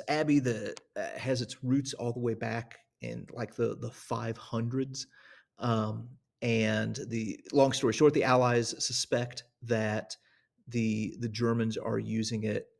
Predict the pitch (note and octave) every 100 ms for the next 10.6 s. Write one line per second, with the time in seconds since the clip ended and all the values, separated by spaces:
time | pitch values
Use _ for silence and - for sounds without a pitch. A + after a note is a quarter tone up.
0 | _ _ _ - A2 G#2+ A2 A2 - A#2+
1 | A2 - A2 G#2+ - A2 G#2+ G#2+ - -
2 | B2 _ _ _ _ _ _ A#2+ A#2 A2+
3 | A2 G2+ B2 - _ _ - A#2 - -
4 | A2 - A2 C3+ C#3+ C#3+ C3 B2+ B2 -
5 | G2 B2 B2+ B2+ - - - - - D3+
6 | D3 C#3+ C#3 A#2+ - - - - - A2
7 | C3+ D3 C#3 C#3 C3 C3 B2+ B2 - -
8 | - - - _ - - A2+ B2+ B2+ -
9 | - - - _ - A2 A2 G#2+ A2+ -
10 | _ - G#2+ G#2+ G#2+ -